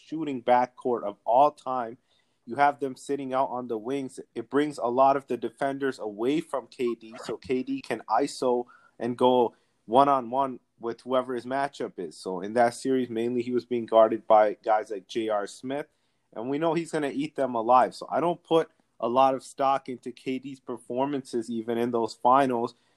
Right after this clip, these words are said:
because you have the greatest shooting backcourt that draws so much attention. The year previously, it took LeBron and Kyrie to average nearly forty apiece in games five through seven just to come back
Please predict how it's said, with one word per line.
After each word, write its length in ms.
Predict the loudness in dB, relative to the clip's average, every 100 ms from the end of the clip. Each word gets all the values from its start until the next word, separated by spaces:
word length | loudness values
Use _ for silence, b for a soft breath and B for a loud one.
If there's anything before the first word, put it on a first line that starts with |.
| _
because 260 | -2 0 2
you 100 | 4
have 240 | 6 6
the 100 | 4
greatest 500 | -2 0 0 0 -4
shooting 280 | -6 -6 -6
backcourt 540 | 0 2 2 -2 -6 -2
that 200 | -4 -2
draws 340 | 2 2 2
so 160 | -4 -10
much 280 | -8 -10 -12
attention. 580 | -14 -10 -10 -10 -10 -8
The 80 |
year 240 | -4 0 0
previously, 840 | 0 -2 0 0 -2 -2 0 0
it 120 | 0
took 260 | 2 0 2
LeBron 540 | -4 2 6 6 4
and 100 | -4
Kyrie 560 | -6 -4 -2 -6 -12 -14 _ _ _ _
to 200 | -8 -6
average 420 | -6 -6 -10 -14
nearly 320 | -12 -10 -10
forty 640 | -12 _ -4 -2 -2 -4 -10 _ _ _
apiece 680 | -4 -4 -4 -6 -6 -10 -20 _ _ _ -12
in 120 | -8
games 380 | 0 0 0 2
five 340 | 6 6 4
through 120 | -6
seven 420 | -4 0 0 -2 -4
just 300 | -2 -2 -4
to 80 | -10
come 320 | -2 -2 2
back 320 | 2 2 -2